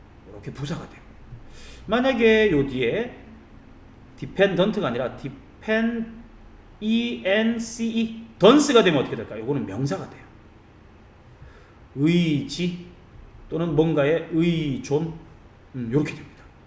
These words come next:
그러니까 depend라는 단어를 알게 되면 이엔티가 붙으면 형용사, 이엔티 뒤에 엘와이를 붙이면 부사, 이엔티가 아니라 depend, 이엔씨가 붙으면 명사, 요렇게 되더라는 거예요. 그럼 실제로는 이 단어의 뜻은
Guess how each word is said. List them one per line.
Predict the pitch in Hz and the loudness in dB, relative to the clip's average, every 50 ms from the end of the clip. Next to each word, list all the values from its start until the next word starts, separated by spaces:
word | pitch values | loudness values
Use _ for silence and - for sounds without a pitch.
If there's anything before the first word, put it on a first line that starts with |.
| - - - - - - - | -20 -20 -20 -20 -20 -16 -4
그러니까 | - - - - | 2 2 2 4
depend라는 | - 175 180 247 262 277 262 247 240 226 202 185 | 2 4 8 8 8 8 8 6 6 6 6 6
단어를 | 160 139 139 147 143 | 4 4 4 4 2
알게 | 117 117 135 160 170 | 2 2 2 0 0
되면 | 156 113 101 120 139 147 135 117 98 92 - - - - - - - | -2 -2 0 0 2 2 2 0 -2 -6 -10 -14 -16 -20 -20 -18 -6
이엔티가 | - 220 233 247 247 247 240 233 240 233 220 196 | -2 2 4 4 4 4 2 2 2 2 2 2
붙으면 | 190 - - 165 143 131 120 113 160 190 202 233 247 | 2 -2 -4 -2 -2 0 0 2 2 0 0 0 0
형용사, | 269 294 277 247 170 127 120 127 147 170 - - - - - - - - | 0 0 0 0 -2 -4 -4 -4 -4 -6 -6 -10 -16 -20 -20 -20 -6 0
이엔티 | 214 233 247 247 233 233 240 190 | 4 4 6 6 6 4 0 0
뒤에 | 180 185 190 214 233 226 - | 2 4 6 6 6 6 4
엘와이를 | 233 247 247 247 247 240 226 220 | 2 4 4 4 4 6 4 4
붙이면 | 190 185 - - 175 156 147 151 151 170 202 220 226 220 | 2 -2 -4 -4 0 2 4 4 4 2 2 0 0 -2
부사, | - 226 240 208 165 135 143 180 196 196 - - - - - - - - | -2 -2 -2 0 -2 0 0 -2 -2 -4 -6 -12 -18 -20 -20 -20 -14 -6
이엔티가 | 196 208 226 233 220 226 240 214 190 | 0 4 4 4 4 2 2 2 2
아니라 | 170 175 214 226 226 | 4 4 4 4 2
depend, | - 160 - - 190 208 226 226 220 - - - | 0 -2 0 0 2 2 2 0 -2 -4 -4 -2
이엔씨가 | 220 226 240 240 240 240 240 240 - 240 254 247 233 226 - | 0 2 4 4 2 2 0 -2 -4 -4 0 2 2 2 2
붙으면 | 175 - 190 190 214 247 262 247 - - - | 0 -4 -4 -2 -2 -2 -2 -4 -6 -8 0
명사, | 139 156 165 165 147 131 120 - - 190 - - - | 2 2 2 2 -2 -6 -8 -8 -8 -8 -10 -6 -2
요렇게 | 139 180 - - | -2 -2 0 -2
되더라는 | 156 110 - 120 113 98 95 - | -4 -6 -10 -12 -14 -16 -18 -20
거예요. | - - - - - - - - - - - - - - - - - - - - | -20 -20 -20 -20 -20 -20 -20 -20 -20 -20 -20 -20 -20 -20 -20 -20 -20 -20 -20 -10
그럼 | - 262 254 | -4 -2 0
실제로는 | 220 285 294 247 302 294 269 262 247 254 254 254 254 240 233 | 0 0 0 2 2 2 4 2 2 2 2 2 2 0 0
이 | 240 254 254 | 0 0 0
단어의 | - 190 196 208 214 208 - - | 2 2 2 2 0 0 -2 -4
뜻은 | - 254 233 254 277 277 277 277 - | -8 -8 -4 -2 -2 -4 -4 -6 -10